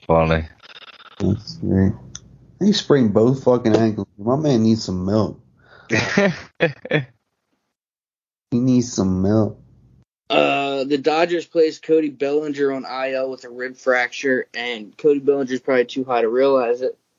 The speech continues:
Speaker 1: Probably.
Speaker 2: Yo, my man always does look stoned. I ain't gonna roll with that
Speaker 3: Looks
Speaker 2: either.
Speaker 3: absolutely mangled at all times.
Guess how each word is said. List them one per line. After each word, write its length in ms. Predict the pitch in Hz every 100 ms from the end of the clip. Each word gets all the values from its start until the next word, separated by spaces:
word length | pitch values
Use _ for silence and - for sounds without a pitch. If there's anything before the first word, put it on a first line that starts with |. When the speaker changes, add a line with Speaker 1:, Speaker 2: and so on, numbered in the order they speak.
| _ _ _ _ _ _ _ _ - - _ _ _ _ - -
Speaker 1:
Probably. 680 | 95 95 87 82 80 80 82 - _ _ _
Speaker 2:
Yo, 140 | 123
my 160 | 117 135
man 260 | 147 147 120
always 520 | - 123 120 113 107
does 280 | 107 104 98
look 200 | 98 95
stoned. 440 | - 98 92 90
I 180 | 92 98
ain't 160 | 104 101
gonna 160 | 92
roll 280 | 92 92 95
with 140 | 87 87
that 100 | 90
Speaker 3:
Looks 160 | 90
Speaker 2:
either. 160 | 90 87 -
Speaker 3:
absolutely 640 | 147 - 147 151 135 127
mangled 640 | 117 117 123 127 104 101
at 100 | 104
all 200 | 113 117
times. 540 | 117 117 117 107 -